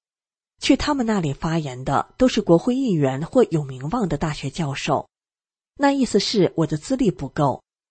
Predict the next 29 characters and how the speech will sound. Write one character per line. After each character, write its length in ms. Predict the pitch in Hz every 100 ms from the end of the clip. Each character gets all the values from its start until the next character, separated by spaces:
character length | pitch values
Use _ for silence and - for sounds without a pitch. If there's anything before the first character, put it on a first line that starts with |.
| _ _ _ _ _
以 160 | 196 175
前 280 | - 170 196
碰 180 | 302
到 80 | 247
这 120 | 226
种 160 | 254 143
情 280 | - 143 139
况， 320 | 185 151 -
我 120 | 156 147
就 100 | 143
直 160 | 147
接 200 | 143 226
放 280 | - 202 143
弃 220 | - 151
了。 240 | 120 92 - _ _ _ _ _ _ -
那 200 | 277 233
天 320 | - 240 240 -
我 140 | 165
终 240 | - 277
于 120 | 226 165
悟 140 | - 180
到 140 | 151
了 100 | 135
答 200 | - -
案。 260 | 127 135 - _ _ _ _ _
我 100 | -
回 180 | 165 175
答 220 | 170 147
说 340 | 143 147 135